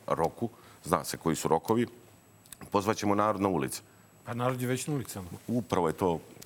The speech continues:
Speaker 1: koleginica vaša rekla. Upravo je to rekla. Pa narod je na ulicama. I onda, da se vratimo na početak priče, vidite da... e,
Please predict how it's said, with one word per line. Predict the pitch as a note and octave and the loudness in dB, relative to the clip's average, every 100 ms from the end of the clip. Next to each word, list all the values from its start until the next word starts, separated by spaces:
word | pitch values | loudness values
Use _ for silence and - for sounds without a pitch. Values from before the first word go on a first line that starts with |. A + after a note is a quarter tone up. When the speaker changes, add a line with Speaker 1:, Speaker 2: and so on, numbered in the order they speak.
| - | -6
Speaker 1:
koleginica | E2 E2+ D2+ D#2 - | 0 2 2 -2 0
vaša | C#2+ C#2+ - D2 | -2 -2 -2 -4
rekla. | B1+ - - - - - - - - - - - - | -4 -8 -20 -20 -20 -20 -20 -20 -20 -20 -20 -20 -2
Upravo | G2+ C3 A#2+ | 2 4 4
je | G#2 | 4
to | G#2+ F2 | 4 2
rekla. | E2 - | 2 -2
Pa | - | -4
narod | C#2+ F2 A2+ | 0 2 4
je | A#2+ | 4
na | A2 | 6
ulicama. | C3 D2 - - - - - - - - - | 4 2 -4 -10 -20 -20 -20 -20 -20 -20 -4
I | E2 | 2
onda, | G2+ A#2 C#3 C3 - - | 4 6 4 4 -2 -8
da | - F2+ | -2 0
se | G2+ | 2
vratimo | G2+ A2+ B2 A2 | 2 4 6 6
na | |
početak | A2+ G#2+ - B2 A#2+ | 4 2 2 2 0
priče, | - G#2+ F2+ - - - - - - | 0 0 0 -4 -12 -20 -18 -18 0
vidite | G#2 B2+ C3 C3+ B2 - - | 4 4 4 2 0 -2 -6
da... | - | -2
e, | D#2 | -2